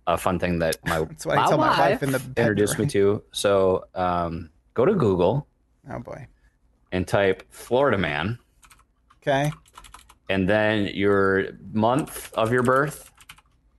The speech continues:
Speaker 1: and then the day. So for, like, instance, I'm gonna type and search for Florida man, August seventeenth.
Speaker 2: Clearly, people have been doing this a lot because the
Speaker 1: Yeah.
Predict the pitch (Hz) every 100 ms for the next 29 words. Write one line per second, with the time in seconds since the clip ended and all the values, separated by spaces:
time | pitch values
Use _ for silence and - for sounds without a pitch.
0 | _ - 98 98 90 87 85 78 71 -
1 | - - 90 95 92 95 87 87 92 90
2 | 85 90 - 87 82 92 90 - 90 -
3 | 110 110 117 113 110 113 117 - - 95
4 | 92 95 - 90 87 80 69 - - -
5 | 208 220 202 208 196 196 165 175 165 185
6 | 170 156 151 175 143 139 139 147 139 131
7 | 120 135 135 131 131 131 - - 104 87